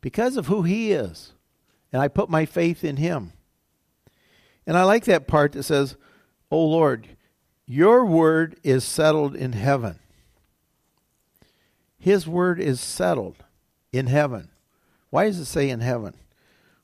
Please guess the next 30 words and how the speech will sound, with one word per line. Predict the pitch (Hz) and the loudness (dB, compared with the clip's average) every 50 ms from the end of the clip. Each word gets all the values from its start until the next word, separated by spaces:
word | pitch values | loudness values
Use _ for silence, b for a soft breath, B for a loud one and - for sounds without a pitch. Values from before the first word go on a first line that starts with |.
| _ _ | _ _
Well, | - 127 123 123 131 | -6 -4 -4 -2 -4
because | 139 139 135 123 - 147 139 135 131 | -4 -4 -6 -2 0 2 2 2 0
in | 131 117 | -2 -2
heaven, | 120 143 156 165 156 147 123 | 2 2 2 2 2 0 -2
I | 123 127 | -2 -4
believe | 123 123 139 143 135 123 | -2 0 0 0 0 -2
it's | 113 95 | -4 -6
settled. | - - 156 156 151 147 147 143 123 | -4 0 2 2 2 2 0 0 0
Down | 127 127 135 139 123 | 0 0 0 0 -2
here, | 139 156 160 165 151 b b b b b | -2 -2 -2 -4 -6 b b b b b
it's | - 120 - | -8 -8 -8
still | - - - 151 139 139 135 131 | -10 -10 -6 -4 -2 -2 -2 -4
kind | - - 135 127 127 | -4 -6 -4 -4 -4
of | 127 123 | -4 -6
up | - | -8
for | - | -10
grabs, | 120 113 120 120 120 110 101 90 80 - - - _ _ _ _ _ _ _ _ _ _ _ _ _ _ _ _ _ _ _ _ _ _ _ _ | -8 -4 -2 0 0 0 -2 -4 -8 -14 -20 -20 _ _ _ _ _ _ _ _ _ _ _ _ _ _ _ _ _ _ _ _ _ _ _ _
depending | - 113 - 135 127 123 123 117 | -10 -2 0 2 2 2 0 -2
on | 110 110 113 | -4 -4 -4
us. | 113 107 95 - - - - - - _ _ _ _ _ _ _ b b b b b b b b b b b b b b b _ | -4 -4 -6 -8 -12 -18 -20 -20 -20 _ _ _ _ _ _ _ b b b b b b b b b b b b b b b _
But | - 135 131 | -4 -2 -2
in | 127 120 | 0 0
heaven, | 127 151 170 185 180 135 117 113 b b b b b b b b | 2 2 2 2 0 -2 -6 -8 b b b b b b b b
his | - 143 147 143 131 120 110 - _ _ | -2 0 2 2 0 -2 -8 -16 _ _
word | - 123 143 165 175 185 151 117 - - | -8 -6 -2 0 0 0 -2 -2 -6 -8
is | - 110 104 107 | -8 -8 -8 -6
established | - 113 - - - 147 139 143 147 131 127 127 120 113 - - - _ _ | -8 -10 -10 -8 -6 -4 -2 -2 -2 -4 -6 -8 -8 -10 -12 -18 -20 _ _
forever. | _ - 120 113 117 143 151 123 98 92 90 85 _ _ _ _ _ _ _ _ _ _ | _ -14 -12 -8 -8 -6 -8 -8 -10 -14 -18 -20 _ _ _ _ _ _ _ _ _ _
It's | - 107 - | -16 -14 -12
settled. | - - - 190 233 233 196 95 82 82 | -10 -8 -8 -8 -6 -8 -8 -10 -12 -14